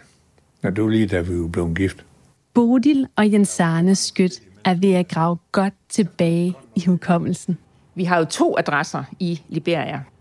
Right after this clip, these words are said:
Speaker 2: Ægteparret er nemlig ved at finde ud af, hvor mange lande de har boet i, siden de blev gift for flere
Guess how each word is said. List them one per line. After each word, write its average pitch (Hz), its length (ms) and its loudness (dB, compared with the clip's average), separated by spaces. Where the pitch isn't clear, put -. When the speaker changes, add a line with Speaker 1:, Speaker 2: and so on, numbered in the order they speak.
Speaker 2:
Ægteparret 170 720 0
er 170 40 4
nemlig 185 360 6
ved 202 80 4
at 196 140 2
finde 214 340 4
ud 240 80 6
af, 180 320 2
hvor 180 220 2
mange 185 480 4
lande 185 380 4
de 190 140 2
har 175 120 4
boet 202 480 2
i, 185 200 0
siden 226 440 4
de 208 120 2
blev 180 220 2
gift - 420 0
for 190 120 -8
flere 202 520 2